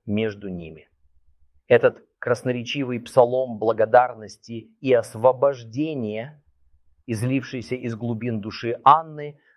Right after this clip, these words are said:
был результатом того, что некогда бесплодная Анна чудесным образом зачала и родила сына Самуила,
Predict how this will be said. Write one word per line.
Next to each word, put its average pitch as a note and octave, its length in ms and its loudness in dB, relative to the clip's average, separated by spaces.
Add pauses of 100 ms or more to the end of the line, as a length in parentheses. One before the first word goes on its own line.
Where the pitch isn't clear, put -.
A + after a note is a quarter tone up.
был C3 480 2
результатом C#3 1080 0 (320)
того, C3 400 6
что - 240 -10
некогда B2 880 -4
бесплодная G2+ 920 -6
Анна A2+ 380 -4
чудесным A2 640 -8
образом A2 540 -2 (180)
зачала D3+ 960 4 (100)
и A#2+ 120 -6
родила A2+ 680 0
сына A2+ 460 -10
Самуила, F2+ 760 -10